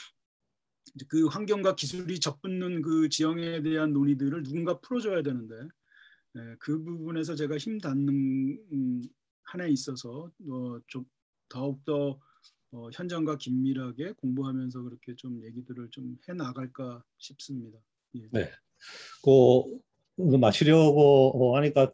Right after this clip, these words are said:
Speaker 2: 질문이 그 오형경님의 질문이 채팅창에 올라왔고요. 조금 전에 그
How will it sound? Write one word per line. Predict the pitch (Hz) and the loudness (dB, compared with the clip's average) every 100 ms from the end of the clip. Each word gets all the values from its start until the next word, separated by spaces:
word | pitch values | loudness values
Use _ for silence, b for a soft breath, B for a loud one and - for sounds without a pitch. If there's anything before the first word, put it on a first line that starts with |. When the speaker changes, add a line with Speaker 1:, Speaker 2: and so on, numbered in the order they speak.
| _ - | _ -2
Speaker 2:
질문이 | 160 175 165 139 135 117 87 73 _ _ _ _ _ - | 2 4 4 4 4 2 -2 -8 _ _ _ _ _ -4
그 | 127 120 | -2 0
오형경님의 | 110 123 139 170 185 180 185 180 180 170 170 160 156 151 147 143 143 135 | 2 4 6 6 4 4 2 0 0 0 0 0 0 0 0 2 0 0
질문이 | 147 147 143 127 | -4 -2 0 0
채팅창에 | 196 196 165 143 | -2 -2 -2 0
올라왔고요. | 113 113 113 110 - 101 90 147 208 | 2 2 2 0 -4 -8 -4 -4 -4
조금 | 190 180 | -2 0
전에 | 190 190 190 165 135 135 | 2 6 6 8 6 4
그 | 139 120 | 2 2